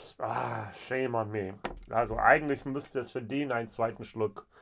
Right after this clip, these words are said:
bevor ich das hier zu Ende fixiere hier. Aber ich bin irgendwie schafft, da <laughs> drauf der Alkoholstärke nochmal hier zu messen. Oh, aua.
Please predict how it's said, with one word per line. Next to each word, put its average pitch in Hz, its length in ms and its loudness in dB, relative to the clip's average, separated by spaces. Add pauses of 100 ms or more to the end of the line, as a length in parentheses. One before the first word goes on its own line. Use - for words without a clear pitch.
(180)
bevor 135 460 6
ich 127 200 -4
das 120 280 2
hier 110 460 2 (500)
zu 143 160 -4
Ende 131 480 2 (400)
fixiere 175 800 2
hier. 107 360 4 (800)
Aber 131 220 6
ich 135 180 -6
bin 151 320 0
irgendwie 170 400 4
schafft, 156 380 4
da 143 80 8
<laughs> - 0 -
drauf 165 340 10
der - 120 0
Alkoholstärke 120 760 4
nochmal 110 360 4
hier 110 140 -2
zu - 140 -6
messen. 104 400 0 (580)
Oh, 139 440 6 (360)
aua. 120 720 8